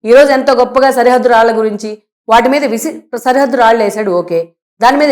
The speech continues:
విశిష్ట వ్యక్తుల ఫోటోలు ఉండాలంటారు. మరి బ్రిటిష్ వాళ్ళు రాళ్ళు వేశారని చెప్తున్నాడు కదా, దాని మీద బ్రిటిష్ వాళ్ళ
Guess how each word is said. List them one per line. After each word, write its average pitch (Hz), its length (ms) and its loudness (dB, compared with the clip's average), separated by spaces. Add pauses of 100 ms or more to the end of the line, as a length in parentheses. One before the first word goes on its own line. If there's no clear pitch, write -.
విశిష్ట 339 380 -4
వ్యక్తుల 302 340 -2
ఫోటోలు 285 300 2
ఉండాలంటారు. 262 440 -6
మరి 240 160 -4
బ్రిటిష్ 269 300 -8
వాళ్ళు 277 200 -2
రాళ్ళు 254 200 2
వేశారని 247 360 -4
చెప్తున్నాడు 220 440 -8
కదా, 196 140 -6 (380)
దాని 226 160 0
మీద 269 140 -2
బ్రిటిష్ 247 280 -6
వాళ్ళ 254 120 -4